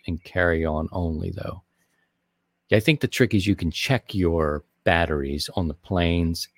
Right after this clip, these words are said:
Again, I get sketched out. I had a friend of mine who, uh, does extensive travel. He would send his gear to the next destination,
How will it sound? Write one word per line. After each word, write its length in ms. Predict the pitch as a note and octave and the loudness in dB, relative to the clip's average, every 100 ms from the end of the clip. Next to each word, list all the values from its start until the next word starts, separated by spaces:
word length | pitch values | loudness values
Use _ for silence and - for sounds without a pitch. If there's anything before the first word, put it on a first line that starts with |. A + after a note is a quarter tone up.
| - | -6
Again, 560 | E2+ - G#2 F#2+ F2+ F2+ | -6 0 2 2 0 -4
I 100 | F#2 | -6
get 220 | F2 E2+ | -6 -6
sketched 420 | - - D#2 - - | -6 -6 -6 -2 4
out. 240 | F#2+ E2 | 4 4
I 80 | F#2+ | 2
had 100 | G2 | 2
a 40 | |
friend 260 | E2+ B2 C3 | 2 4 6
of 60 | |
mine 260 | A2 F#2 F#2+ | 6 4 2
who, 360 | G2 G2 F#2 F2+ | 2 2 4 2
uh, 120 | F2+ | 2
does 240 | F2 F#2+ | 2 0
extensive 600 | E2+ - - E3+ F#3 - | -2 -6 -4 -2 -2 -6
travel. 420 | - - - - | -6 -4 -4 -8
He 200 | F2+ C#3 | -2 0
would 200 | F#3 C3 | 2 2
send 720 | - - - D#3 E3+ A2 E2 D#2 _ _ _ _ _ _ | 2 2 2 2 2 0 -4 -10 _ _ _ _ _ _
his 280 | A#2+ A2+ - | -2 0 -2
gear 380 | - A#2 B2 | 0 6 6
to 180 | A#2 - | 6 2
the 80 | G2 | 2
next 400 | F#2+ G#2 - - | 4 2 0 2
destination, 960 | G#2 F#2+ - F#2 G2 B2 A#2 F2 D#2 | 2 2 0 2 2 2 0 -2 -2